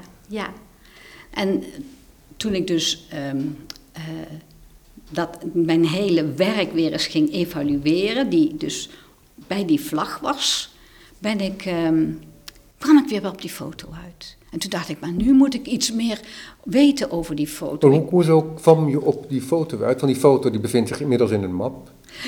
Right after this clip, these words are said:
Speaker 1: Ja, die vindt in een map en soms vergat ik hem en dan was hij er weer. En dat ik er nu zo duidelijk in relatie met mijn werk over kan spreken, is gewoon omdat ik daar nu dat onderzoek helemaal naar gedaan heb.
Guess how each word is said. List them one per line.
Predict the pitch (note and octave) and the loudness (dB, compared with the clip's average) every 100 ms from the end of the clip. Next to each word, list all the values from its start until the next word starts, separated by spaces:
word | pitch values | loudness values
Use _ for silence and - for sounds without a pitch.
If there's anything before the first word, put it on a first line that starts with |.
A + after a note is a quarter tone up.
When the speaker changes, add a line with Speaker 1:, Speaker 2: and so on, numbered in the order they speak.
| B3 | 2
Speaker 1:
Ja, | A3 | 4
die | E3+ | 4
vindt | F3+ F#3+ D3+ | 2 0 2
in | E3 | 4
een | D#3 | 4
map | F3+ G#3+ A3 | 4 2 0
en | F#3 | -2
soms | - E3 - | 0 -2 -4
vergat | E3 - E3+ | -6 -6 -4
ik | G#3+ A3 | -4 0
hem | A#3+ | 0
en | A3 | 2
dan | F3 D3 | 2 2
was | C#3+ F3+ | 0 -2
hij | G#3+ | -2
er | G#3+ G3 | -4 -2
weer. | G#3+ A3 A3+ A3+ | -2 0 -2 -4
En | - F3 D#3+ - - | -2 -2 -4 -10 -10
dat | - F#3 | -6 -4
ik | F3 | -2
er | F3+ | 2
nu | G#3+ C4 | 6 6
zo | G3 | 4
duidelijk | F3+ F#3+ F#3+ F3+ D#3+ | 0 0 0 0 0
in | F#3+ | 0
relatie | E3 E3+ F3 E3 - | 0 0 -2 -2 0
met | F3 - | 0 0
mijn | D#3+ | 0
werk | A#3+ B3+ B3 | 0 -2 -4
over | C#3+ D3+ | -6 -8
kan | C#3+ | -8
spreken, | C3+ - D3+ D3+ | -8 -4 -4 -2
is | - | -6
gewoon | - G3+ F#3 | -6 -4 -4
omdat | G#3 G3 F3+ | -2 -4 -6
ik | F3+ | -6
daar | F3 | -2
nu | F3+ F3+ F3+ - - - | 2 2 0 -6 -16 -10
dat | - G3 | -8 -4
onderzoek | - E4+ D#4+ B3 F#3 | 6 10 10 8 2
helemaal | F#3+ G3 E3 C#3+ | 0 2 2 2
naar | C#3+ - | 0 -4
gedaan | E3+ - - D#3+ | -8 -8 -8 -10
heb. | - - | -10 -14